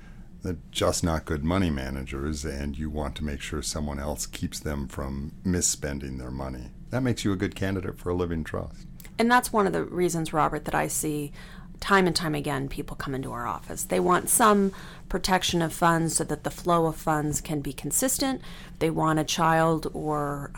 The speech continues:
Speaker 2: um, somebody in their life who'd be getting the distribution to have autonomy, but they also want to make sure that that person doesn't blow all the money on a Ferrari as soon as they get a check.
Speaker 1: And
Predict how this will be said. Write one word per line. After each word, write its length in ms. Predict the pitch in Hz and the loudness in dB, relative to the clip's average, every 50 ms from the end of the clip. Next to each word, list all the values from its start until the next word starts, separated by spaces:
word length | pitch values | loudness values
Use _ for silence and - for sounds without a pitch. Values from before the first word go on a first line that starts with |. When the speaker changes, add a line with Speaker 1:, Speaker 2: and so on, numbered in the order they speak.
| - - | -12 -12
Speaker 2:
um, 200 | 147 143 143 - | -12 -10 -6 -2
somebody 340 | - 220 214 196 175 156 151 | 0 2 2 2 2 0 0
in 120 | 143 139 | -2 -2
their 100 | 139 139 | -2 0
life 320 | 147 151 156 156 156 151 - | 2 4 4 4 4 0 -4
who'd 100 | 135 - | -6 -6
be 100 | - - | -4 -4
getting 240 | - 139 143 143 | -4 -4 -2 -2
the 80 | 143 139 | -4 -4
distribution 680 | - 143 - - 156 147 - 175 175 175 - 165 156 | -2 -4 -4 -4 -6 -2 0 2 2 2 2 0 0
to 80 | 147 151 | -2 -2
have 180 | 135 147 131 127 | -2 -2 -2 -2
autonomy, 640 | - - - - 247 247 240 226 220 214 202 202 - - - - - - - - - | -2 -4 0 2 4 4 6 4 4 4 2 0 -2 -8 -12 -14 -14 -14 -8 4 8
but 240 | 196 185 185 - | 8 8 8 6
they 160 | - 180 156 - | 6 4 6 8
also 340 | - 185 190 185 - 202 | 6 6 6 6 4 2
want 220 | 180 160 165 165 165 | 2 4 4 4 4
to 60 | 160 | 4
make 180 | 156 151 151 - | 2 0 0 -2
sure 380 | - - 170 160 156 151 147 | -4 -2 -2 0 0 0 0
that 180 | 143 143 139 - | 0 -2 0 2
that 180 | 147 143 - | 2 2 2
person 360 | - - 156 147 - - 151 143 | 0 -4 -4 -4 -2 -4 -2 -2
doesn't 280 | 147 143 139 131 113 | -2 -2 -2 -2 -2
blow 280 | - 151 160 160 156 151 | 0 4 4 4 6 4
all 100 | 147 147 | 2 2
the 80 | 147 | 0
money 300 | 143 147 147 143 143 135 | -2 -2 -2 -2 -2 -2
on 100 | 135 139 | -2 -2
a 60 | 139 135 | -2 -4
Ferrari 640 | - - 151 143 135 135 135 131 131 131 131 - - - - - - - - - - - - - - - - | -4 -4 -4 -2 0 -2 -2 -2 -4 -6 -8 -10 -14 -14 -16 -16 -16 -16 -16 -16 -16 -16 -16 -16 -16 -10 -8
as 120 | 143 135 | -2 -2
soon 180 | - - 156 147 | 0 0 0 0
as 100 | 135 - | -2 -2
they 80 | 127 113 | -2 -4
get 140 | 101 131 90 | -4 -4 -4
a 60 | - | -4
check. 340 | - - - - - - - - - - - - - - - - - - - - - - | -4 -4 -4 -6 -8 -10 -12 -14 -14 -14 -14 -14 -14 -14 -14 -14 -16 -14 -14 -14 -2 2
Speaker 1:
And 360 | 85 80 87 92 87 73 | 4 4 6 6 4 2